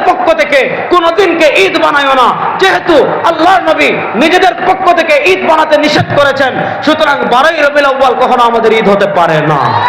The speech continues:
বারোই রবিউল আউয়াল কখনো আমাদের ঈদ হতে পারে না। এটা ভালো করে বুঝেন। যদি আল্লাহ নবী সাল্লাল্লাহু আলাইহি ওয়াসাল্লাম কি বলেছেন হাদিসে, হযরত ইমাম তাবরানী, ইমাম তাবরানী রাহিমাহুল্লাহ ইন্তেকাল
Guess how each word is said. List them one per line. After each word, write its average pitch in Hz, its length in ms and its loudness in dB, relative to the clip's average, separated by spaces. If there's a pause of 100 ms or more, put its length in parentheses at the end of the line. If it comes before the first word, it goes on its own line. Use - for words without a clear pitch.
(1600)
বারোই 277 220 2
রবিউল 269 220 2
আউয়াল 269 240 2
কখনো 254 300 0
আমাদের 254 320 2
ঈদ 254 220 2
হতে 247 280 0
পারে 240 600 0
না। - 440 -2 (400)
এটা 269 160 0
ভালো 285 200 0
করে 294 200 0
বুঝেন। 285 400 -2 (1200)
যদি 269 240 2
আল্লাহ 277 260 0
নবী 285 160 -2
সাল্লাল্লাহু 285 600 0 (140)
আলাইহি 285 200 2
ওয়াসাল্লাম 285 440 0
কি 294 100 0
বলেছেন 277 340 0
হাদিসে, 247 420 0 (1400)
হযরত 302 300 0
ইমাম 294 480 0 (560)
তাবরানী, 277 540 2 (880)
ইমাম 285 260 0
তাবরানী 285 400 0
রাহিমাহুল্লাহ 285 460 0
ইন্তেকাল 277 360 0